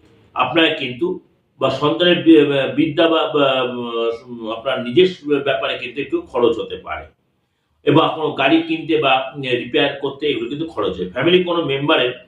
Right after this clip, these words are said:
কোনো গুড নিউজ আপনি পেতে পারেন। আহ, স্থান পরিবর্তন সন্তানের জন্য আপনার বেস্ট ইয়ার হবে এই বছরটা, সন্তানের জন্য বেস্ট ইয়ার হবে।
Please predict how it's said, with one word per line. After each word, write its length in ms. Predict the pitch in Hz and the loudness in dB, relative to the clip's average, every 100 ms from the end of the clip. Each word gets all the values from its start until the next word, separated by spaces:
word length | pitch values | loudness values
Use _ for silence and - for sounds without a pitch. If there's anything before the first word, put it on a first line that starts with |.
| _ - | _ -4
কোনো 200 | 143 123 | -2 -2
গুড 260 | 117 147 | 2 2
নিউজ 280 | 123 147 147 | 2 0 2
আপনি 200 | 156 156 | 2 0
পেতে 200 | 143 120 | -4 -4
পারেন। 180 | - 143 | -4 -4
আহ, 840 | - _ _ _ - - 143 143 - | -6 _ _ _ -16 2 4 4 0
স্থান 280 | 139 151 151 | -2 -2 2
পরিবর্তন 460 | 147 160 160 160 156 | 4 6 6 2 -4
সন্তানের 460 | 139 139 147 151 | -4 -4 0 2
জন্য 220 | 156 151 | 2 2
আপনার 380 | 139 - 135 131 - - - - - 107 | 0 -2 -4 -4 -10 -20 -20 -20 -20 4
বেস্ট 340 | 170 - - | 6 6 -4
ইয়ার 280 | 151 151 107 | -2 -2 -2
হবে 140 | 95 | -6
এই 80 | 90 | -8
বছরটা, 440 | 87 80 - - 92 - | -8 -12 -20 -20 -20 -12
সন্তানের 460 | 120 131 151 151 | -10 -8 -4 -4
জন্য 140 | 160 147 - | -2 -6 0
বেস্ট 340 | 143 139 - | -2 -2 -4
ইয়ার 220 | 120 92 | -4 -2
হবে। 340 | 87 82 - | -6 -8 -12